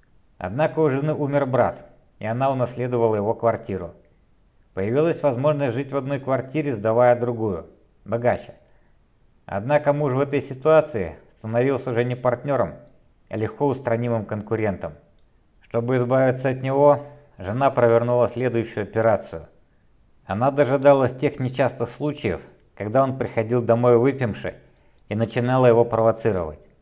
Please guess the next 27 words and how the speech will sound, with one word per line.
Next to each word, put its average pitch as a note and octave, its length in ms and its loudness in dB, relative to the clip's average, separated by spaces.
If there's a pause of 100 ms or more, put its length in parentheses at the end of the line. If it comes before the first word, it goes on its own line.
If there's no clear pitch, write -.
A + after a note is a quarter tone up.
(560)
Доводила A#2+ 520 2
его C3 180 4
до C3 120 2
исступления, B2+ 760 -2 (360)
а - 120 -8
потом B2+ 420 2
выскакивала A#2 640 2
на A2+ 140 0
лестничную A2+ 520 -4
площадку B2 640 -2 (560)
и - 60 -8
звонила B2 440 4
в - 100 0
квартиры A2 420 0
соседям. G2 580 -6 (920)
Так B2 220 0
она C3 180 2
нарабатывала B2 720 4
свидетельскую A2+ 760 -6
базу, A2 420 4 (380)
что - 160 -8
муж A#2+ 220 0
регулярно A#2 580 4
пил C3 300 -4
и A2+ 140 -4
избивал G#2 500 4
её. E2 180 -4